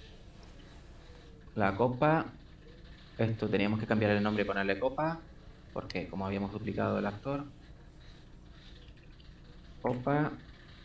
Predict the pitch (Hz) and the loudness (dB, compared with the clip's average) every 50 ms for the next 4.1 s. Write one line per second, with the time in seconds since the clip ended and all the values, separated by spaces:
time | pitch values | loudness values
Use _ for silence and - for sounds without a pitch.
0 | - - 101 98 101 - - - 107 101 104 101 104 107 107 - - - 131 120 | -10 -8 -8 -8 -8 -6 -2 0 2 2 2 2 0 -2 -4 -6 -4 0 2 2
1 | 120 120 120 123 - - - - - - - - - - - - - 101 101 110 | 2 2 0 -4 -8 -12 -18 -18 -18 -20 -20 -20 -18 -16 -10 -6 -4 0 4 6
2 | 151 151 151 180 170 156 143 - 160 151 143 123 120 117 107 110 104 104 101 98 | 6 8 8 6 6 6 4 4 2 4 4 4 4 4 2 2 2 2 2 0
3 | 101 - 127 131 131 139 139 139 135 135 135 131 127 127 127 123 123 120 117 110 | 0 2 2 2 4 6 8 8 10 10 10 10 10 10 10 10 8 8 6 4
4 | 110 113 | 2 0